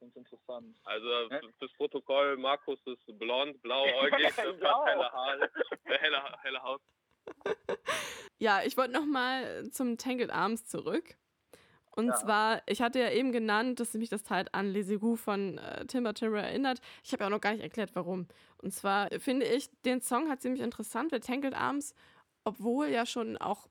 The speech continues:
Speaker 3: die souligen Einflüsse ziemlich präsent sind auf dem Album von euch, finde ich, Tangled Arms sticht so ein bisschen hervor,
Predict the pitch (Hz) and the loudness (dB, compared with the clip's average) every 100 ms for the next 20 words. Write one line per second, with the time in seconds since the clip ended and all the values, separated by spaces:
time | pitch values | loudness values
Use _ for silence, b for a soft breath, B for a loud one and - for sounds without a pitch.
0 | - 214 - 226 254 226 - 202 - 233 | -4 -2 2 2 2 0 -2 -2 -2 -2
1 | 233 214 214 202 - - 185 175 165 262 | -2 -2 -2 -2 -4 -8 -6 -2 -2 -2
2 | 294 285 262 262 - 240 247 254 254 - | -2 -2 -2 -2 0 0 0 -4 -4 -2
3 | 220 254 - B B B 220 247 254 - | 0 0 -4 B B B -2 0 -2 -2
4 | 247 214 - 240 - 240 - 226 277 320 | -2 0 0 -2 -2 -2 -2 -2 -2 -2
5 | 247 233 - 240 190 165 | -2 -2 0 0 2 0